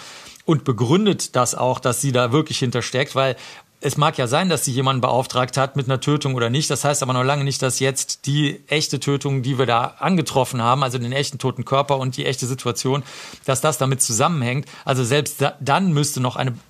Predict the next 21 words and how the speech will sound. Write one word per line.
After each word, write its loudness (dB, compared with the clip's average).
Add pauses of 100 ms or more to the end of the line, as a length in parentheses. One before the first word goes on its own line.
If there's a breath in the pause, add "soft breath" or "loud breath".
(260)
objektive 0
Beweisführung 2
erfolgen, -2
selbst -2
wenn -2
sie -4
sagt, -2
äh, -2
sie -2
hat 0
einen -4
Auftragskiller -2
angeheuert. 0 (400 loud breath)
Und -2
deswegen, 0
äh, -4
würde 2
ich -4
sagen, 0
es -4
ist -2